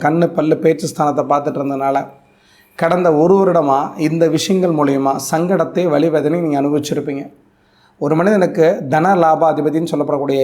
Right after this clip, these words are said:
இரண்டாம் இடத்ததிபதியும் பதினொன்றாம் இடத்ததிபதியும் இரண்டாம் இடமும் பதினொன்றாம் இடமும் வலுவா இருந்தா மட்டும்தான் பணம் சார்ந்த விஷயத்துல தொடர்ந்து வருமானம் வந்துட்டு இருக்கும். அப்போ சனியை பொறுத்த வரைக்கும்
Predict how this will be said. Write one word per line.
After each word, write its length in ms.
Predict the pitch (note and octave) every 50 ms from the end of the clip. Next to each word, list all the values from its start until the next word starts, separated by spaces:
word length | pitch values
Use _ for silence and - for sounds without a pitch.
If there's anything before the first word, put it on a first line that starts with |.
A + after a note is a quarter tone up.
| C3+ C3+ C#3+
இரண்டாம் 440 | D#3 E3 F3+ F#3 F3+ F3+ F3+ F#3 F#3 E3 D3
இடத்ததிபதியும் 760 | D3 E3 E3 E3 - D3 C3+ D3 C#3 C#3 C3 C3 D3 D3 C#3+ C#3+ - - - - - - - - _ _ _ _ _ - D3+
பதினொன்றாம் 440 | D3+ D#3+ F#3 F#3+ F#3+ F#3 F3+ F3 D#3+
இடத்ததிபதியும் 600 | D3+ C#3+ - D#3 C#3+ C#3+ C3+ C3 D3 D3+ D3 C#3 - - - - - _ _ - C#3
இரண்டாம் 380 | D3 E3+ F#3 F#3+ F#3+ F#3+ F3 D#3
இடமும் 320 | C#3+ C#3 C3+ D3 D#3 D3 D3 C#3+ -
பதினொன்றாம் 380 | D3 D#3 F3 F#3+ F#3+ F3+ D#3 D3
இடமும் 240 | D3 D3+ D#3 C#3 C#3
வலுவா 260 | C#3 D3+ E3 E3+ F3+ E3+ D#3+
இருந்தா 200 | D3+ D3 D3 C#3+ C3+
மட்டும்தான் 420 | C3+ A#2 C3+ C3 C#3+ D3 D3+ D3 D3 - - - _ _ _ - -
பணம் 260 | D3+ D#3+ F#3 G3+ G3 -
சார்ந்த 300 | - F3+ E3+ E3 D#3+ D#3+ D#3+ C#3+
விஷயத்துல 460 | - - D#3 B2+ - E3 E3 E3+ D3 C#3 B2+ D3+
தொடர்ந்து 320 | D3+ D#3 E3 E3+ F#3 F#3 D#3+ D3
வருமானம் 320 | C#3+ D3+ E3+ E3 D#3 C#3+
வந்துட்டு 220 | C#3 C#3 C3 B2+ C3+
இருக்கும். 200 | C#3 C3 - - - _ _ - _ _ _ _ _ _ _ -
அப்போ 180 | D#3 D#3+ F3 E3+ F#3 A#3 - - - - - - -
சனியை 320 | F3 E3+ F#3+ A3 A3+ G#3+ - F#3+
பொறுத்த 220 | F3+ E3+ D3 D#3+ D#3+
வரைக்கும் 340 | D#3 D#3 C#3+ - E3+ F#3+